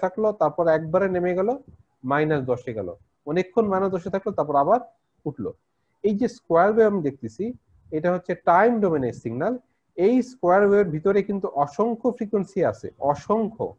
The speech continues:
সাইনের ভিতরে যেমন একটা frequency, কিন্তু স্কয়ার ওয়েভের ভিতরে একটা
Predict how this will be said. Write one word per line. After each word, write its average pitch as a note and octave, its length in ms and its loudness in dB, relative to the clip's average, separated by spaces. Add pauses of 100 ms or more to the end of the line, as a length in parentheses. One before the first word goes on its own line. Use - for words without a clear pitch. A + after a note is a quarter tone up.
(1600)
সাইনের G3+ 460 4
ভিতরে G#3 280 2
যেমন G3 140 2 (120)
একটা - 280 -6
frequency, G#3 380 -4 (100)
কিন্তু F3+ 180 -4 (100)
স্কয়ার F3 260 2
ওয়েভের F3+ 260 -2
ভিতরে F#3+ 220 -4 (160)
একটা - 280 -2